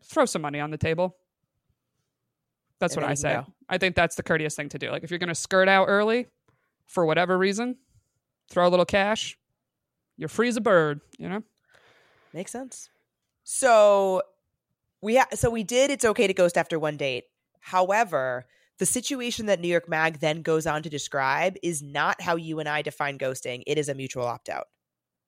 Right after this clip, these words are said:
Speaker 1: Oh, well then, yeah. By that
Speaker 2: 'Cause they
Speaker 1: description,
Speaker 2: say,
Speaker 1: yeah.
Speaker 2: then yeah, it's fine. The, the beginning of what they said is,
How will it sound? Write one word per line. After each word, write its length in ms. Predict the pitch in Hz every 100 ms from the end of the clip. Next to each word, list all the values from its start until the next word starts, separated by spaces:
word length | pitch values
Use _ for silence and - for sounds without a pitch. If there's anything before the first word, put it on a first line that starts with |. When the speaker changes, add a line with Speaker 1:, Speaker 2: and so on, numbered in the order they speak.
| _ _ _ _ _ _ _ _ _ _ _ _
Speaker 1:
Oh, 440 | 202 180 151 - - _
well 160 | - 160
then, 240 | 160 156
yeah. 320 | 151 160 139 - _ _ _ _ _ _ -
By 100 | 190
that 80 | 247
Speaker 2:
'Cause 80 | 285
they 180 | 190 190
Speaker 1:
description, 100 | 165
Speaker 2:
say, 460 | 185 170 165 165 -
Speaker 1:
yeah. 260 | 208 160 143 _ _ _
Speaker 2:
then 160 | 175 180
yeah, 240 | 202 185
it's 120 | 151 -
fine. 420 | 180 120 87 -
The, 200 | 180 151
the 100 | 156
beginning 300 | 175 196 202
of 80 | 196
what 120 | 180
they 100 | 165
said 220 | 165 170 160
is, 280 | 147 143